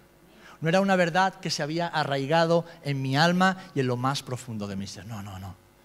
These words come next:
Conocía muchísimos versículos de la palabra, conocía lo que Jesús decía de mí, pero lo conocía aquí,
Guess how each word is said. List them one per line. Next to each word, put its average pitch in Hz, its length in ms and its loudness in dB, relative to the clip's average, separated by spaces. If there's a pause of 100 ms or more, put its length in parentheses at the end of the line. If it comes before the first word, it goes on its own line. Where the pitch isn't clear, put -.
(340)
Conocía 156 380 0
muchísimos 175 500 0
versículos 170 460 0
de 139 80 -4
la 131 100 -2
palabra, 131 380 0
conocía 180 400 -2
lo 220 100 0
que 180 80 -2
Jesús 180 320 -2
decía 196 380 0
de 185 120 0
mí, 214 220 2 (380)
pero 120 160 -12
lo 120 80 -8
conocía 110 400 -12
aquí, 104 260 -16